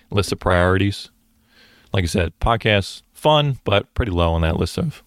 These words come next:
priorities when it comes to my life and my existence. But it's nice to, like, cut things out. You know, sometimes we just get stuck in the same routine, man. I'm telling you, every six months, take a step back, write down what you're actually doing in your life,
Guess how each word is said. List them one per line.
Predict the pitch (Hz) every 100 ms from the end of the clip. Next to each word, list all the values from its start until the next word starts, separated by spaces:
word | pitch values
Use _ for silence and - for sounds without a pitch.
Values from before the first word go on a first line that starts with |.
| _
priorities | - - 87 85 82
when | 98
it |
comes | - 87 85
to | 101 92 - - _
my | - 92 85
life | 85 85 -
and | 92
my | 82
existence. | 80 87 - -
But | - 92 - _ _ _ _ _
it's | - 101
nice | - 156 -
to, |
like, | 120 -
cut | 120 -
things | 104 -
out. | 107 104 - _ _ _ _ _ _ -
You | 101
know, | 90
sometimes | 110 127 135 139
we | 127 123
just | 104 -
get | - 82
stuck | - - 113 104 98
in |
the | 87
same | - 101 92
routine, | 87 - 110 104 80
man. | 82
I'm | 82
telling | - 110
you, | 90
every | 90 139
six | - 151
months, | - 92 85 -
take | - 160
a |
step | 156 143
back, | 98 90 87 _ _ _ -
write | 107 -
down | 127 92
what | 110
you're | 127 117
actually | 110 98
doing | 87 98 98
in | 95
your | 82
life, | 85 107 -